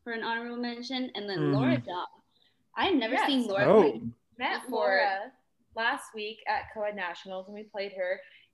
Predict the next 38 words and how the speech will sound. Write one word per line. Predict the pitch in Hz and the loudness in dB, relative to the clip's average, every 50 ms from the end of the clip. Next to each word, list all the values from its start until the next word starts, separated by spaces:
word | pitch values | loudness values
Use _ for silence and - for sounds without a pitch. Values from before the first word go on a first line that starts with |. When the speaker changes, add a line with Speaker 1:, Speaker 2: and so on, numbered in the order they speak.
| - | -4
Speaker 3:
and | 208 220 214 202 202 202 190 - - _ _ _ _ _ _ _ _ - | -2 0 0 0 0 -4 -6 -12 -16 _ _ _ _ _ _ _ _ 4
all | 277 294 311 311 | 6 6 6 6
of | 285 208 | 2 0
us | 196 170 170 170 - - - - - | 0 -2 -2 -4 -8 -18 -20 -18 -12
were | 202 208 202 185 180 _ - | -10 -8 -8 -10 -12 _ -4
very | 226 226 233 247 254 | -2 0 0 0 -2
surprised | 247 - - _ - 220 196 196 202 208 220 220 - - | -4 -8 -18 _ -4 -2 -2 0 -2 -4 -6 -10 -12 -12
and | 196 196 180 | -12 -10 -6
very | 185 180 170 170 160 | -6 -4 -4 -4 -8
impressed. | 156 - - 113 123 - - - - - - - 240 240 - - - _ - - 233 | -10 -12 -14 -12 -12 -12 -12 -16 -20 -14 -10 -8 -8 -8 -10 -14 -20 _ -18 -18 -16
Speaker 1:
She's | - - 240 214 | -12 -12 -12 -8
great, | 185 - - | -8 -8 -8
and | 214 220 | -8 -6
she's | - 254 240 | -6 -6 -4
also | - 208 208 - 185 147 | -4 -6 -6 -6 -10 -10
super | - - - - - - - | -10 -12 -10 -10 -10 -10 -12
nice. | - - - - - - _ _ _ _ _ _ - | -16 -16 -16 -16 -18 -18 _ _ _ _ _ _ -12
Speaker 3:
Yeah. | 190 190 | -6 -2
Speaker 2:
She | - - 208 247 | 2 4 4 4
did | - - _ _ _ - - | 4 0 _ _ _ -12 0
really | - 160 175 180 175 160 | 2 4 6 8 8 8
well | 139 127 127 127 120 120 | 8 8 6 6 6 4
at | - - | 0 -2
Co-Ed | - 131 120 120 120 | 0 0 2 2 2
Nationals, | 117 107 107 113 - - 113 123 123 | 0 0 0 -2 -2 -2 -2 -2 2
didn't | 139 131 135 139 135 | 2 2 0 2 0
she? | - 170 160 156 156 | 2 4 4 4 4
Speaker 1:
She | 143 123 - _ _ - 101 | 0 -6 -14 _ _ -14 -8
did. | 202 202 - | -6 -4 -2
Speaker 3:
Yes. | 233 320 - - 180 165 - _ - | -2 -2 -2 -2 -4 -4 -8 _ -2
Speaker 1:
Like, | 240 233 - - | 0 0 0 -2
her | - 233 214 202 | -4 -6 -6 -6
serve | - - 208 214 196 | -6 -8 -8 -8 -6
receive | 208 196 - - - 185 180 196 214 226 214 | -8 -10 -12 -10 -6 -4 -4 -2 -4 -6 -8
was | 165 - - | -10 -14 -16
super | - - - 196 202 202 226 | -18 -10 -10 -10 -8 -8 -12
solid. | 226 - - 233 220 214 220 220 220 214 214 214 202 - | -14 -10 -4 -2 0 0 0 0 -2 -2 -4 -4 -6 -4
Speaker 2:
Yeah. | 135 135 135 127 123 123 | 0 2 4 4 4 2